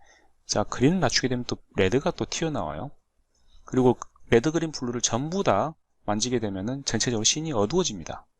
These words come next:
뭐, 그런 게, 그런 게 있다는 거고요. 자, 리셋 눌러가지고 복구를 시킬 수가 있고,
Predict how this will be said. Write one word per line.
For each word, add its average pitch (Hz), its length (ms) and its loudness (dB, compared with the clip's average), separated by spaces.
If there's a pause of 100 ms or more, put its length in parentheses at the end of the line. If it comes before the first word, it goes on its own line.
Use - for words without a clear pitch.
(800)
뭐, - 120 -14
그런 127 220 4
게, 98 160 2 (240)
그런 113 200 0
게 104 60 -2
있다는 113 300 0
거고요. 117 380 -2 (1080)
자, 71 240 -4
리셋 143 500 0 (100)
눌러가지고 110 640 -8 (240)
복구를 104 320 -6
시킬 - 220 -2
수가 - 240 -2
있고, 92 560 -4